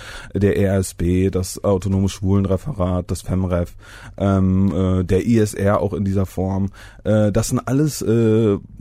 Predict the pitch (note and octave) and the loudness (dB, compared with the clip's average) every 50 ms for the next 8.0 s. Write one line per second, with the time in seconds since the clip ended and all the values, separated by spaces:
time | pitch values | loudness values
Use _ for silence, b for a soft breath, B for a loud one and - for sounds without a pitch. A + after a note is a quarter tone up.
0 | - - - - A#2 G2+ - A#2+ - C3+ A#2+ G#2+ A#2 A2+ A2 G#2+ A2 A2+ A2 A2 | -20 -18 -8 -4 -4 -2 -2 -2 -2 0 0 0 0 0 0 0 2 2 2 2
1 | G#2 G2+ - A#2 A2 G2+ A#2 A2+ A#2 B2+ - - - B2 A#2 - A#2 - - - | 0 0 0 0 0 2 2 0 0 0 -2 -4 -4 -2 -2 -2 -4 -6 -4 -2
2 | A2+ A#2+ B2+ B2+ C3 - - G#2 G#2 G2 G2 - - - - - - G2 F2 F2 | 0 2 2 2 0 0 2 2 2 2 0 -4 -8 -10 -10 -6 -4 -4 -2 0
3 | G2+ G2+ F#2+ F2+ - - - G2+ - - A2 G#2+ B2 - C#3 B2 G#2+ G2+ F2 F#2+ | 0 -2 -2 -4 -6 -8 -8 -6 -2 0 2 2 2 2 2 2 2 0 0 0
4 | F2+ F#2 F#2+ F#2+ G2 G#2 A2+ B2 A#2 G2+ F#2+ F#2 - - G2 G2 F#2+ G2 G2 F#2+ | 0 2 0 0 -2 -2 -4 -4 -2 -2 -4 -4 -4 -4 -4 -2 -2 -2 -2 -4
5 | G2 - - - G#2 F#2+ G2 F#2 F#2 G2 G2 G2+ - A#2 G2+ G2 D#2 G2+ G2 - | -4 -4 -2 0 2 2 2 2 0 -4 -6 -4 -4 -4 -2 -2 -2 -2 -2 -4
6 | - F#2+ F#2+ F#2 F#2 - - G#2+ G#2+ - - A2+ - F2+ G2 G2 F#2+ F#2+ G2 G2 | -6 -4 -4 -4 -6 -6 -6 -6 -6 -4 -6 -6 -6 -6 -6 -4 -4 -6 -4 -6
7 | - - F#2+ F#2 F#2+ - G#2 G#2+ A2 - - F2+ F#2+ F#2 - - G2+ F#2+ - | -6 -8 -8 -8 -8 -6 -6 -6 -4 -4 -4 -2 -2 -2 -2 -4 -4 -6 -8